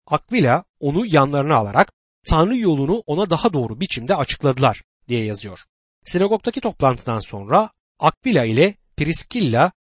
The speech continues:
Apollos'u evlerine yemeğe davet ettiler. Apollos'un bilgilerinin oldukça sınırlı olduğunu fark ettiklerinden ona İsa ile ilgili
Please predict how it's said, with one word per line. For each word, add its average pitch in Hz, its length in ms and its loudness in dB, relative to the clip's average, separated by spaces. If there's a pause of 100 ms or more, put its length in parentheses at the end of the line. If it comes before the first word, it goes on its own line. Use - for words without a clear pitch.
(140)
Apollos'u 165 520 -2
evlerine 170 440 0
yemeğe 143 380 2
davet 107 320 -4
ettiler. 104 420 -14 (240)
Apollos'un 214 580 0
bilgilerinin 156 600 0
oldukça 170 440 -4
sınırlı 143 360 -2
olduğunu 139 420 -4
fark 180 280 2
ettiklerinden 117 640 -2 (240)
ona 147 260 0
İsa 156 460 -4
ile 113 120 0
ilgili 113 460 0